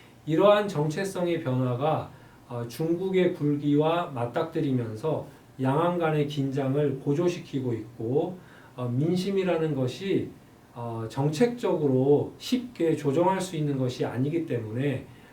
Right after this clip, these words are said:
어, 양안 관계는 크-, 어, 깊은 딜레마에 빠지게 되었습니다.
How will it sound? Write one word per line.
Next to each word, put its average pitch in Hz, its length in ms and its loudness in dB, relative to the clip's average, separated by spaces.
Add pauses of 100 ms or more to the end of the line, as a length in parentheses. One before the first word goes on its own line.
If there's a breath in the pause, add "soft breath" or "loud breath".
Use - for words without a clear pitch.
(100)
어, 120 220 -2
양안 151 320 2
관계는 147 580 0
크-, - 320 -10
어, 117 100 -4
깊은 165 480 -2
딜레마에 147 600 2
빠지게 139 400 -4
되었습니다. 107 580 -8